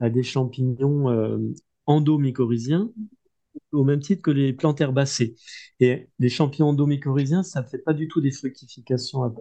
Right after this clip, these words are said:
euh, apparentes à l'œil, hein, ça fait des, c'est beaucoup plus ancien que les champignons ectomycorhiziens comme les cèpes, les girolles, qui sont apparus il y a, on va dire, cent, cent, cent millions d'années à peu près. Les autres, ils ont quatre cents millions d'années, on va dire.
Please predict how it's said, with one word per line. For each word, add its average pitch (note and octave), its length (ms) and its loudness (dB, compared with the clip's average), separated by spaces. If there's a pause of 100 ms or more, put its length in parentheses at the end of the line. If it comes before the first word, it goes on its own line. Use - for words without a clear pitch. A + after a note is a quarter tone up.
euh, A#2 180 -4
apparentes A#2 380 -2
à A2 80 0
l'œil, C3+ 240 0
hein, A#2 60 0
ça A#2 180 -8
fait A#2+ 140 -4
des, A2+ 260 0 (500)
c'est - 200 -2
beaucoup C3+ 260 0
plus C3+ 200 0
ancien C3+ 420 2
que C3+ 120 -10
les G#2+ 220 0
champignons A#2 600 -6
ectomycorhiziens C3+ 1040 0
comme A2 200 -4
les A2 60 -2
cèpes, A#2 300 -4
les A2+ 80 -18
girolles, A#2+ 360 -4
qui - 80 -16
sont G#2+ 200 -12
apparus A#2 400 -2
il A2 40 -2
y A2 40 -2
a, A2+ 180 -4 (380)
on A2 60 0
va G#2+ 120 2
dire, A2+ 180 0
cent, B2 360 0
cent, A2+ 340 -6 (120)
cent B2 160 0
millions B2 280 2
d'années A#2 500 0
à G#2+ 100 -8
peu A2+ 160 -6
près. F3 180 -2 (320)
Les A#2 180 2
autres, D3 200 2
ils A#2 140 0
ont A2+ 180 0
quatre A2+ 180 2
cents A#2 140 2
millions G#2+ 260 0
d'années, G#2+ 240 0
on C3+ 100 -2
va G2+ 100 -6
dire. C#3 160 -8